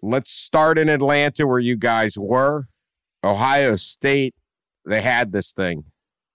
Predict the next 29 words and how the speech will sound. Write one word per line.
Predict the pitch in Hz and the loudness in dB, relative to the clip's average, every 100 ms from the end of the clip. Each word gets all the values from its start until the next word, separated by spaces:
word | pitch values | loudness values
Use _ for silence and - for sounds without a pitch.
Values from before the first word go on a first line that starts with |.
| _ _ _ _ _ _ | _ _ _ _ _ _
They | 101 | -4
were | 107 113 | 0 0
up, | 113 - _ _ _ | 0 -4 _ _ _
up | 104 - | -8 -8
thirty-eight | - 139 143 139 131 131 - | -2 0 2 2 2 0 -2
twenty-four | - 123 123 110 - 123 127 120 - _ _ _ _ _ _ | -4 -2 -2 -4 -4 0 0 -2 -6 _ _ _ _ _ _
going | 104 113 117 | -2 0 0
into | 107 | -2
the | 98 | -4
fourth | - 113 107 - | -4 -4 -4 -4
quarter, | - 127 127 123 117 _ _ _ _ _ _ _ - | -2 0 2 0 -2 _ _ _ _ _ _ _ -6
and | 95 95 92 | -4 -2 -4
Georgia | 85 101 120 113 117 117 110 - | -2 0 0 0 0 2 0 -2
just | 80 101 98 | -6 -6 -4
absolutely, | 104 107 101 104 98 98 98 95 90 - | -2 -4 -4 -8 -6 -2 -2 -2 -6 -6
uh, | 90 87 67 | -4 -4 -4
wouldn't | 95 104 101 | -4 -2 -4
give | - 101 85 | -4 -4 0
up. | 92 - - - _ _ _ | -2 -2 -8 -10 _ _ _
The | 95 104 - | -8 -8 -2
ending, | 117 127 123 123 123 113 - | -2 0 0 2 2 -2 -2
uh, | 101 101 101 | -2 0 -2
they, | 101 - | -4 -6
they | 104 | -6
come | - 120 | -2 -2
back | 104 107 107 - | 0 -2 -2 -4
and | 92 | -10
score, | - - 104 101 95 95 | -10 -6 -2 0 0 0
uh, | 92 90 87 | 0 0 -2